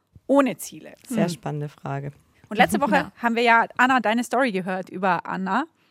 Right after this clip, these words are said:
Speaker 1: Spricht man sie eigentlich ein bisschen anders aus? Eigentlich sagt man auch Anna ganz normal zu ihr, gell?
Speaker 3: Ja, genau. Wer es nicht vor Augen hat, die Anna Zirner, nämlich die schreibt man mit nur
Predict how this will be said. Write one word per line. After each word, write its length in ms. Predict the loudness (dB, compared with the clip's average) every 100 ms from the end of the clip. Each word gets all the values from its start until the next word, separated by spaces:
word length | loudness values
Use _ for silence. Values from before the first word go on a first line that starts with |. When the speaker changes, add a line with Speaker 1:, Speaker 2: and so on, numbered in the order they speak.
| _ -10
Speaker 1:
Spricht 240 | -6 -4
man 100 | -4
sie 120 | -2
eigentlich 180 | -2 -2
ein 100 | -6
bisschen 180 | -8 -8
anders 260 | -8 -8 -8
aus? 340 | -8 -8 -14 _ _ _ _ _
Eigentlich 220 | 0 0
sagt 120 | 0 -2
man 100 | 0
auch 160 | -2 0
Anna 260 | 0 0
ganz 300 | -2 -6 -6
normal 280 | -6 -6 -8
zu 120 | -10
ihr, 180 | -10 -10
gell? 200 | -4 -6 -6 _ _ -20 _ -6 2
Speaker 3:
Ja, 260 | 6 6
genau. 420 | 4 2 0 0 -2 -4
Wer 160 | 0 2
es 80 |
nicht 160 | 2 2
vor 160 | 2 2
Augen 260 | 2 2
hat, 200 | 0 -2
die 120 | -6
Anna 280 | -4 -2 -4
Zirner, 340 | -2 0 2 4
nämlich 300 | 4 2 0
die 100 | -10
schreibt 300 | -8 -8 -2
man 100 | 0
mit 180 | 0
nur 280 | 0 0 -2